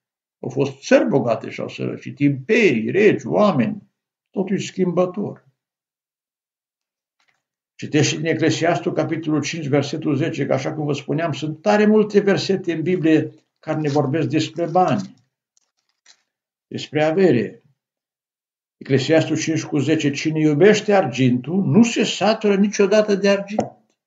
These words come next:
fost chestionați oamenii bogați: „Câți bani vă doriți?” Și eu am spus: „Cu ceva mai mult decât avem.” Pentru că nu știu să se oprească. Și scrie aici înțeleptul: „Și cine iubește bogăția multă, nu trage folos din ea”, pentru că, așa cum v-am amintit,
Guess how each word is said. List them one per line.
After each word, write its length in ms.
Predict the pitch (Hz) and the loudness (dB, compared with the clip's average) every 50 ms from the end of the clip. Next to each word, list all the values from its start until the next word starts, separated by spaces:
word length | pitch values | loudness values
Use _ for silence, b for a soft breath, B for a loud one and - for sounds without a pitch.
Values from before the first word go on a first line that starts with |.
| _ _ _ _ _ _ | _ _ _ _ _ _
fost 240 | _ - 175 147 - | _ -4 -4 -4 0
chestionați 600 | - 185 160 - - 170 170 185 214 202 202 - | 0 0 0 0 0 -2 2 4 4 4 4 2
oamenii 260 | 208 196 196 185 175 | 2 2 2 2 2
bogați: 440 | 147 147 170 156 190 185 - - - - _ _ _ | 0 0 0 2 4 4 4 2 -2 -12 _ _ _
„Câți 260 | - 277 277 269 214 | -2 -2 -2 0 2
bani 240 | 196 220 196 170 139 | 2 2 2 4 2
vă 80 | 135 | 2
doriți?” 500 | 123 117 117 107 107 107 - - - _ _ _ _ _ _ _ _ _ _ _ _ _ _ _ | 2 2 2 0 -2 -4 -8 -12 -20 _ _ _ _ _ _ _ _ _ _ _ _ _ _ _
Și 160 | - - 226 | -12 -6 -4
eu 60 | 247 | -2
am 60 | 220 | -2
spus: 300 | - - - 285 - - - 294 285 - | -2 -2 0 -2 0 0 -2 -4 -4 -4
„Cu 80 | - | -6
ceva 300 | 202 - - 202 202 214 | -6 -4 -2 0 2 2
mai 140 | 202 202 196 | 2 2 4
mult 160 | 190 196 185 | 4 4 4
decât 240 | 180 175 - 160 160 | 2 2 -2 -2 -4
avem.” 480 | 175 170 165 139 107 104 107 - - _ _ _ _ _ _ _ _ _ _ _ _ _ _ _ _ _ _ _ _ _ _ _ _ _ _ _ _ _ _ _ _ _ _ _ _ _ _ _ _ _ _ | -4 -4 -2 -4 -6 -6 -8 -14 -18 _ _ _ _ _ _ _ _ _ _ _ _ _ _ _ _ _ _ _ _ _ _ _ _ _ _ _ _ _ _ _ _ _ _ _ _ _ _ _ _ _ _
Pentru 320 | - 160 170 - 175 175 | -4 -2 -2 0 0 -2
că 140 | 175 - 156 | 2 2 2
nu 160 | 156 160 190 | 4 4 4
știu 680 | 190 - - - 151 139 139 143 175 196 220 254 - _ _ _ _ _ _ - | 2 2 0 -2 0 2 2 2 2 0 -2 -4 -8 _ _ _ _ _ _ -6
să 120 | - 185 | -4 -2
se 140 | 131 - 190 | 2 4 4
oprească. 500 | 190 185 190 202 226 202 131 - - 131 | 4 6 4 2 2 2 0 -2 -4 -6
Și 160 | 127 - 127 | -4 -4 -4
scrie 280 | 123 - - 147 143 143 | -4 -4 0 2 2 2
aici 140 | 143 143 | 2 2
înțeleptul: 540 | 147 143 127 - 131 127 147 156 160 - 190 | 0 -4 -2 -2 -2 0 0 0 0 -2 -2
„Și 120 | - 202 156 | -2 -2 -4
cine 240 | - - 165 160 | -4 -2 0 2
iubește 400 | 151 147 139 175 202 190 196 202 | 2 4 6 6 6 6 4 2
bogăția 500 | 160 139 151 131 147 135 - 190 185 180 | 0 2 2 2 2 2 2 2 2 2
multă, 680 | 170 156 147 131 123 120 - 208 247 254 247 - - _ _ | 2 2 2 2 2 2 0 0 0 0 -2 -6 -10 _ _
nu 160 | - 392 403 | 4 6 6
trage 360 | 370 - 320 - 240 190 190 151 | 6 6 6 4 4 4 2 0
folos 360 | 127 139 147 147 143 127 104 | 0 0 0 0 2 0 0
din 200 | 110 135 127 127 | 0 0 0 0
ea”, 140 | 117 107 107 | -2 -2 -4
pentru 240 | 127 143 143 156 | -8 -8 -8 -8
că, 100 | 151 - | -6 -6
așa 220 | 151 139 - 165 151 | -4 -4 -4 -6 -6
cum 140 | - 139 131 | -6 -4 -4
v-am 200 | 139 139 135 135 | -2 -2 -2 0
amintit, 520 | 127 123 123 131 127 196 220 220 - - | 0 0 0 0 0 0 0 -2 -4 -10